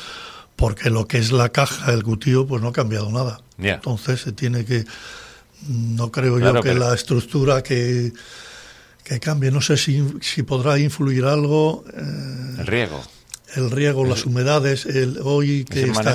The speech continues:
Speaker 1: así lloviendo.
Speaker 2: Eso lo tendréis que ir aprendiendo, ¿no? Con la, con el uso, ¿no?
Speaker 1: Pues, pues no sé, ahí ya no te puedo decir. Pero yo me imagino que
Speaker 2: Sí, porque el,
Speaker 1: es
Speaker 2: el factor que más puede influir a la arena de la, de la caja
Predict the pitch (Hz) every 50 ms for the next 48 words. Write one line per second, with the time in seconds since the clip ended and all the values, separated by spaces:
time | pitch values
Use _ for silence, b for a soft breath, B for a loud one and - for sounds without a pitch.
0 | 120 - 151 131 117 120 117 117 147 175 180 165 147 127 139 143 143 143 143 151
1 | 156 151 98 101 131 117 113 117 98 101 107 101 117 113 - 127 120 120 117 -
2 | 92 92 110 120 101 82 85 107 - - 90 87 87 85 85 85 82 82 82 -
3 | 85 87 101 120 113 - - 67 - - 131 120 123 120 120 120 120 120 117 117
4 | 117 117 117 117 110 - - - - 143 120 120 123 120 117 120 120 120 110 104
5 | 127 127 123 - 147 127 120 120 123 127 123 120 131 131 127 127 131 123 135 117
6 | 120 123 120 117 101 135 123 - - - 123 127 123 123 123 156 160 135 127 123
7 | 113 117 113 - 147 135 131 131 127 120 - 120 113 117 113 110 110 110 110 113
8 | 110 - _ _ _ _ _ _ _ _ _ _ _ _ b b b b b b
9 | _ _ _ _ _ _ _ _ _ _ _ _ - - 123 104 95 95 104 113
10 | 127 113 B B B B - 113 107 120 - - 156 147 147 127 123 120 - -
11 | 120 110 110 104 - 98 95 95 90 92 90 90 87 85 90 98 107 104 101 98
12 | 95 92 90 87 87 85 85 82 82 80 87 90 90 82 82 85 - 123 120 -
13 | 139 139 -